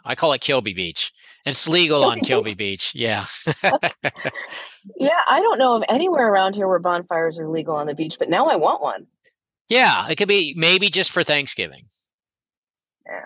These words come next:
Speaker 2: Well, if you really wanna celebrate Thanksgiving next week, of course, what you wanna do is you wanna go up to Saint Augustine. I mean, that's what
Speaker 1: Yes.
Speaker 2: I would wanna do.
Speaker 1: Yes.
Speaker 2: Even though, uh, Fort Caroline is interesting, there's gonna be a little bit more to do.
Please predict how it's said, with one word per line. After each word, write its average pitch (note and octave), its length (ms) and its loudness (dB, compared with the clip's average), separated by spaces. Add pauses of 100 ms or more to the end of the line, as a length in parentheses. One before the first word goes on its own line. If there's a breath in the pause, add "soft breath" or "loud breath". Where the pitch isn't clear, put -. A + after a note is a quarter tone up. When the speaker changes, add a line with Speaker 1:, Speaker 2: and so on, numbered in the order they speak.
Speaker 2:
Well, C#4 360 2 (160)
if C#4 140 2
you D4 120 0
really G4 220 2
wanna G4+ 180 2
celebrate C#4 520 2
Thanksgiving A3+ 680 -2 (100)
next - 300 -6
week, - 280 -14 (460 loud breath)
of G3+ 160 2
course, B3 400 2
what A3 160 2
you G#3+ 140 2
wanna G3 180 4
do C4 220 0
is G3+ 140 2
you G#3 100 0
wanna G3 200 2
go F#3 120 2
up F3+ 100 2
to F3+ 80 -18
Saint - 180 -12
Augustine. - 460 -8 (340)
I F#3+ 60 2
mean, F#3+ 140 4
that's G3 160 2
what F3 80 4
Speaker 1:
Yes. F3 80 4
Speaker 2:
I D#3+ 40 2
would D3 100 -6
wanna - 160 -14 (140)
do. - 140 -16
Speaker 1:
Yes. - 380 -2 (140)
Speaker 2:
Even A#3 240 0
though, G#3 260 6
uh, F3+ 380 0
Fort A#3 200 -4
Caroline A3+ 640 -2
is G3 240 -4
interesting, A3 560 -2
there's F#3+ 200 -2
gonna F#3 120 -2
be E3+ 100 2
a E3+ 60 4
little G#3 220 4
bit B3 160 0
more A3 180 2
to G#3 100 4
do. F#3 420 0